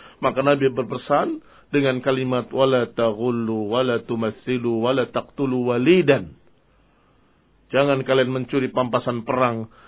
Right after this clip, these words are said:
jangan kalian mencacati jasad musuh, jangan kalian membunuh anak-anak, jangan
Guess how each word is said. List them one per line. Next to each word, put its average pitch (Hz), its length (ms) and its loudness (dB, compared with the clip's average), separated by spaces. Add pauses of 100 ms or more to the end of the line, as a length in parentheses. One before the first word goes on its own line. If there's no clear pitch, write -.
(160)
jangan 135 400 2
kalian 127 800 -2 (720)
mencacati 139 640 0
jasad 127 400 -4
musuh, 127 400 -4 (400)
jangan 170 400 2
kalian 143 240 2
membunuh 135 400 0
anak-anak, 135 720 -2
jangan 151 160 0